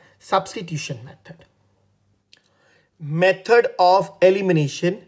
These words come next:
by substitution. Now students, as the name of this method is substitution. Now what does substitution means?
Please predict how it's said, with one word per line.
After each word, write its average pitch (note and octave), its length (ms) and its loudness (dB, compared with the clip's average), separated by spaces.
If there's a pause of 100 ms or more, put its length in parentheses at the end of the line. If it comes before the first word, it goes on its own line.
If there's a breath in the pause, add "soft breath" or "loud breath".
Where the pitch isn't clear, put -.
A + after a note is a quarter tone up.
by D3 480 -2
substitution. - 840 -8 (680 soft breath)
Now E3 200 0
students, F3 540 -2 (260 soft breath)
as G#3 360 4
the G3 180 2
name G3 640 0
of A3+ 340 2
this F#3+ 340 -2
method D#3+ 680 -4
is A3 240 2 (120)
substitution. E3 1000 -6 (920 soft breath)
Now D3 200 -2
what D#3 280 -2
does G#3 220 -4 (100)
substitution E3+ 880 -6
means? F#3+ 360 -4